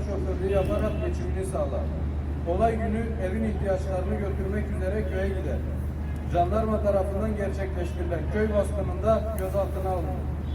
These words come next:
Gözaltına alındıktan on sekiz yıl sonra cenazesine ulaşılır. Mehmet Emin Abak'ın babası Halil Abak'ın anlatımlarına göre oğlum Mehmet Emin Abak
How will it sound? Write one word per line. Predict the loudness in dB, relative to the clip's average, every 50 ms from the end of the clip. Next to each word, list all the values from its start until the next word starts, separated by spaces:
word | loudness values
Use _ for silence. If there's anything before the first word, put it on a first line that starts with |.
| -2 -2 -2 0
Gözaltına | 0 0 2 2 2 2 2 0 0 0 2
alındıktan | 2 2 2 0 -2 -2 -2 -2 -2 -2 -2 -2 -2 -2
on | -2 -2 -2 -2
sekiz | -2 -2 -2 -2 -2 -2
yıl | -2 -2 -2 -2
sonra | 0 0 0 0 0 0 0 0 -2
cenazesine | -2 0 0 0 0 0 -2 -2 -2 -2 0 0 0
ulaşılır. | 0 0 0 -2 -2 -2 -2 -2 -2 -2 -2 -2 -2 -2 -2 -2 -2 -2 -2 -2 -2 -2 -2 -2 -2 0
Mehmet | 0 0 0 0 0 0 0 0
Emin | 2 2 2 4 6 6
Abak'ın | 6 6 4 4 2 0 0 0
babası | 0 0 0 0 0 0 0 0 0 0 0 0 -2 0 0
Halil | 0 0 2 2 2 2
Abak'ın | 2 2 2 2 2 0 0 0
anlatımlarına | 0 0 0 0 0 0 2 2 2 2 2 2 0 0 0
göre | 0 2 2 2 2 2 0 -2 -2 -2 -2 -2 -2 -2 -2 -2 -2 -2 -2 -2 -2 -2 -2 0 2
oğlum | 2 2 2 2 2 2 2 2 0 0 0 0
Mehmet | 0 0 0 0 0 0 0
Emin | 0 0 0 0 2
Abak | 2 2 4 4 2